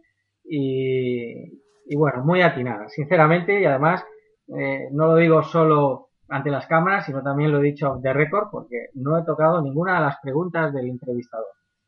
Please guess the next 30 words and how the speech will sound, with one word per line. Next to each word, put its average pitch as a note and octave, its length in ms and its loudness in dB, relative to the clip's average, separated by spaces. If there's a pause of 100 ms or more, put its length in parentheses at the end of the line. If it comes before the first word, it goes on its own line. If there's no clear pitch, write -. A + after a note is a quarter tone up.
(120)
porque C3 240 -4
todas E3 340 4
ellas E3 220 2
son F3+ 340 -2
atinadas D3+ 600 -2
y - 20 -6
acertadas. - 460 -14 (640)
La D#3 280 2
primera, E3+ 640 0 (120)
eh, B2+ 720 -2 (120)
que D3+ 80 -4
me D#3 140 -2
haces, B2 400 -4
pues, B2+ 360 -10 (400)
¿qué G#3 420 2 (180)
es G3 300 -4
la D3+ 180 0
profesionalización D3 800 -4
de E3 60 -2
la D#3+ 100 2
contratación D3 500 -2
pública? D3+ 300 -2
Bueno, G#3 180 -4
habría G#3 220 -2
muchas G#3+ 240 -8
maneras F3+ 320 -4
de D#3+ 120 -2
definirlas, B2+ 640 -8
pero C#3 160 -8
intentando, G#3 760 -4